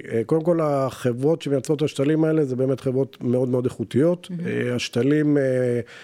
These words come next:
Speaker 1: אה, מחזיקים מעמד, אבל כמובן שככל שפני שטח, אה, השתל היה גדול יותר במגע עם העצם,
Speaker 2: תופס יותר.
Speaker 1: אז, אז תוחלת החיים שלו תהיה יותר ארוכה.
Speaker 2: מהמם.
Speaker 1: אה,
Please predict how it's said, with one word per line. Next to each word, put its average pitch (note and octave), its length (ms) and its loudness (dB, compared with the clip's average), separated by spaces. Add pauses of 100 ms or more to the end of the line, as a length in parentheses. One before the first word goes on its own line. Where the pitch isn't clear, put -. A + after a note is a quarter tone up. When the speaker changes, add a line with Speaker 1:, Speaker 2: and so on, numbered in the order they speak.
(160)
Speaker 1:
אה, A2+ 120 0
מחזיקים A#2+ 500 2
מעמד, C3+ 540 0
אבל D3+ 420 2
כמובן G3 680 2
שככל D3 800 0
שפני D#3 500 0
שטח, C#3 480 -4 (480)
אה, A#2 140 0
השתל C#3 440 2
היה C#3 100 2
גדול C#3 340 2
יותר C#3 240 0
במגע B2+ 380 0
עם D#3+ 140 2
העצם, G3+ 480 0 (100)
Speaker 2:
תופס G3 360 -6
יותר. D3 120 -6
Speaker 1:
אז, B2+ 340 -2 (100)
אז B2 300 -4
תוחלת F3 400 2
החיים F#3+ 320 0
שלו F3 360 2
תהיה E3 160 0
יותר F3+ 260 2
ארוכה. F3 380 2 (360)
Speaker 2:
מהמם. F3+ 100 -6 (260)
Speaker 1:
אה, A#2+ 160 0